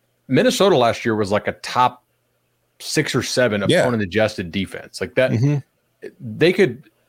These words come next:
Speaker 1: they could drop to, like, fifteenth or twentieth in, in terms of, like, like, adjusting for opponent defense and still be by far the best unit on the field. But what they did last year was, was pretty special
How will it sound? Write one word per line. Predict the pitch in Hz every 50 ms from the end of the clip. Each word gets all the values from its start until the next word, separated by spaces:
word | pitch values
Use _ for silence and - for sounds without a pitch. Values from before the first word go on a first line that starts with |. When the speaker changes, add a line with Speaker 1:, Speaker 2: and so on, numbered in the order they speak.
| _ _ _ _ _
Speaker 1:
they | 104 127 156
could | - 175 135
drop | 139 143 143 127 -
to, | -
like, | 117 110 101 -
fifteenth | 139 123 - - 131 120 104 -
or | 95
twentieth | - - - - 131 120 107 98 90 -
in, | 98 95 98 95
in | 101 95
terms | 87 - 104 98 -
of, | 95 101
like, | 110 98
like, | 104 98 -
adjusting | 104 104 - 107 98 117 107 95 - 110 98
for | - 104 98
opponent | - - 110 104 95 90 -
defense | 101 107 98 - 92 85 82 80 - - - _
and | - 104 98 95 -
still | - - - 123 120 113 110 101
be | 87 - 104 98 95 92 80 - _ _
by | - 104 101
far | - - - 127 117 123 123 120
the | 107
best | 98 101 98 - -
unit | - 101 98 92 87 -
on | 92 90 85 78
the | 76
field. | - - 98 78 76 80 82
But | 101 - - _ _ _ _ _
what | - 127 135
they | 151
did | 156 208 170
last | 127 123 127 120 113 -
year | 110 95 87
was, | 87 85 - _ _ _ _ _ _ _ -
was | 123
pretty | - _ - 185 143 101
special | - - - 95 80 - - - _